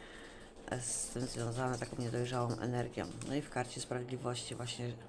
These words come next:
i po raz kolejny dwójka mieczy. Wszystko wyjdzie na jaw <clears throat> i wybór drogi. Do tego dodam, y, że w karcie głupca to też sprawy sądowe mogą być związane z dziećmi, tak, o czym być może wcześniej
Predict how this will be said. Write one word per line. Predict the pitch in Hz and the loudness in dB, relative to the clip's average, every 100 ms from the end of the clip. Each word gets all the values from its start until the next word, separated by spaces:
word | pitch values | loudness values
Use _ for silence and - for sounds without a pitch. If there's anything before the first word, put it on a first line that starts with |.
| - | -6
i | 123 | -2
po | 123 | 0
raz | 113 | 0
kolejny | - 131 127 | 0 2 2
dwójka | 117 117 113 123 | 2 0 0 2
mieczy. | 120 120 - - - - - - - - | 2 0 -4 -8 -8 -6 -6 -6 -8 -4
Wszystko | - 139 - 131 | -2 0 2 2
wyjdzie | 135 131 131 | 0 0 2
na | 127 | 4
jaw | 127 117 - - - - - - - | 2 0 -6 -14 -18 -20 -20 -20 -20
<clears throat> | - - - - - - 170 - | -20 -20 -20 4 8 8 8 6
i | 127 | 2
wybór | 131 117 123 120 - - - - - - - - | 2 2 2 0 -6 -18 -20 -20 -20 -20 -8 0
drogi. | 123 123 117 117 - - - - - - - - - | 2 4 4 2 -4 -6 -8 -10 -10 -12 -12 -10 -6
Do | - | -2
tego | 143 139 139 | 2 2 4
dodam, | 135 131 135 135 131 - 131 127 127 | 4 4 4 4 2 0 2 2 0
y, | |
że | 123 131 | -2 -4
w | |
karcie | - 143 - 127 | 0 0 2 0
głupca | - 127 - 123 | 0 0 2 0
to | 127 | 2
też | 135 | 0
sprawy | - 131 131 135 | 2 2 2 2
sądowe | - 131 127 131 120 - | 2 2 4 4 2 2
mogą | 123 120 | 2 2
być | 120 | 2
związane | 117 120 120 120 120 117 - | 2 2 2 4 4 2 -2
z | 123 - | -4 -2
dziećmi, | 131 127 - 123 | -2 -2 -2 0
tak, | 120 | 2
o | 127 | 2
czym | - 123 | 0 0
być | 113 120 | 0 0
może | 120 120 | 0 0
wcześniej | 120 113 113 123 | 0 -2 0 0